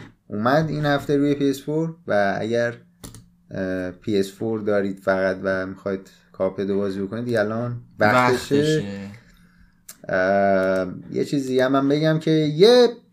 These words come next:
Speaker 1: اه، پلیری اومده، پلیر نه، یه آدم، شخص باحالی اومده و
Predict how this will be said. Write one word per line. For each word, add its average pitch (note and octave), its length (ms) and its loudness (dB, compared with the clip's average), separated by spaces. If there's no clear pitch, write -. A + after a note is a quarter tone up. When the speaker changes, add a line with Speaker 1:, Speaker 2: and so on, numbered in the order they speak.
Speaker 1:
اه، G#2+ 320 0
پلیری D3+ 640 4
اومده، C#3+ 880 2
پلیر E3 420 6
نه، F#2+ 340 0
یه E3+ 200 2
آدم، D#3 380 0
شخص C#3+ 440 -4
باحالی B2 460 6
اومده B2+ 420 2
و F3+ 220 4